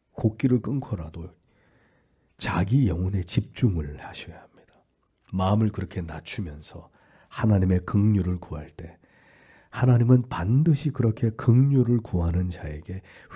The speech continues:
회개하려고 하는 자에게 회개할 수 있는 은혜를 주십니다. 나에게 그런 회개가 이어지고 있는지를 성찬에 나아가기 전에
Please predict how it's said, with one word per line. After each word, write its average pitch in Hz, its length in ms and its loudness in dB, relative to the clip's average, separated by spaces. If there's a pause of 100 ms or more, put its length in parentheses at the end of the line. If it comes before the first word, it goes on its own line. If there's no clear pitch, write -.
회개하려고 113 680 2
하는 95 220 -6
자에게 78 800 -8 (1000)
회개할 92 560 0
수 - 220 -16
있는 90 240 -12 (100)
은혜를 92 600 -8
주십니다. - 560 -20 (2250)
나에게 90 340 2
그런 85 360 0
회개가 90 600 -2
이어지고 101 520 0
있는지를 78 600 -10 (160)
성찬에 95 640 -4
나아가기 76 560 -10
전에 90 580 -2